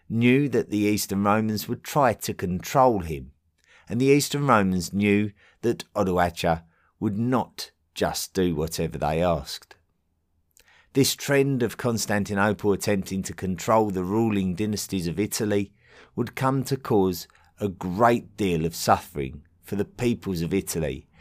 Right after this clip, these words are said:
as the story of post-Roman Italy played out. Initially,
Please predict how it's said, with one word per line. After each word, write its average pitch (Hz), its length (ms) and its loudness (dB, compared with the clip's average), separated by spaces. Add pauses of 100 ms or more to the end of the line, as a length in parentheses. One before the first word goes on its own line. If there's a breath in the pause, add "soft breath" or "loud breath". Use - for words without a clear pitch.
(260 soft breath)
as 107 200 -4
the 110 120 -8
story 87 800 2
of - 240 -12
post-Roman 95 680 2
Italy 76 500 -6 (100)
played 78 340 -2
out. - 460 -4 (1300 soft breath)
Initially, 117 600 2